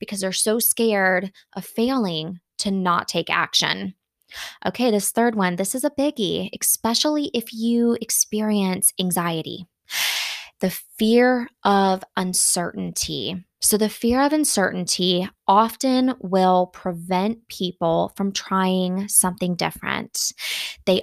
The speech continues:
often may worry, "What if I don't like it?" This fear of uncertainty can prevent people from trying new things or doing things differently from the way they've always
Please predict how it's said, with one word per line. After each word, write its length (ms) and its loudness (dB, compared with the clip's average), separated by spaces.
often 840 2
may 200 -2
worry, 800 0
"What 220 -4
if 160 -4
I 80 -2
don't 240 -4
like 340 4
it?" 540 2
This 280 0
fear 340 2
of 180 2
uncertainty 920 -2
can 200 -6
prevent 500 -4
people 420 -4
from 200 -10
trying 460 -4
new 160 -6
things 720 2
or 120 -2
doing 460 0
things 440 0
differently 840 -2
from 220 -4
the 80 0
way 560 0
they've 260 0
always 500 2